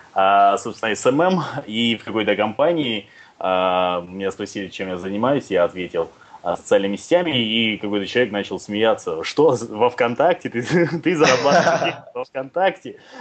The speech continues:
Ха-ха-ха. А, ты там не голодаешь?" и тому подобное. А, вот, но тогда я сказал, что нам очень выгодно, что вы так думаете. <laughs> Вот. И, э, на самом деле, на самом деле, безусловно, да,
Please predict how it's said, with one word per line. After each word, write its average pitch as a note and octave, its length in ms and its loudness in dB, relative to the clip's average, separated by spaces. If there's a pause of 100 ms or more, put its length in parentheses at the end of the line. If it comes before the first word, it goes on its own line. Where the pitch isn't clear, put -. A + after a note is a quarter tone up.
Ха-ха-ха. B2 720 -4 (240)
А, A2 240 0
ты C3+ 140 -4
там B2+ 180 0
не B2+ 80 -6
голодаешь?" B2+ 520 2
и - 60 -20
тому A2+ 220 -6
подобное. G#2 540 -6 (340)
А, G#2 220 2
вот, C3+ 320 0
но C#3 520 2 (380)
тогда C#3 240 2
я E3+ 80 6
сказал, C#3 400 -2
что B2 300 -4
нам B2+ 180 -6
очень C3 240 -8
выгодно, G2 380 -8
что G2 180 -8
вы G#2+ 100 -6
так G2+ 200 -4
думаете. G2 540 -8
<laughs> C#3+ 60 -4
Вот. C3 440 -2 (260)
И, C3+ 400 0
э, A2+ 400 2
на A#2 140 -2
самом C3+ 400 0
деле, D3+ 260 -2
на A2 140 -2
самом B2 240 -2
деле, A2+ 520 2
безусловно, A2+ 920 -4
да, G2 180 0